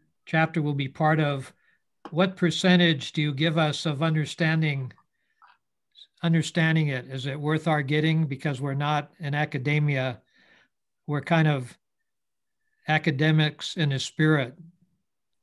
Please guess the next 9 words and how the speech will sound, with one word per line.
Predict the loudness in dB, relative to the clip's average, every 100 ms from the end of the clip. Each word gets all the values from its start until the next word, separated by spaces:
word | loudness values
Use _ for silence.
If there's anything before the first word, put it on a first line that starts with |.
| _ _
Maybe | -2 2 4
more | 4 4 4
genuine | 4 2 4 2 0 -4 -10 _ _ _ _
academics | -4 -4 -2 0 0 0 -2
than | 0
others | 0 0 -2
are. | -2 -4 -6 -14 -6
Who | -2
knows? | 0 -2 -6 -14 -18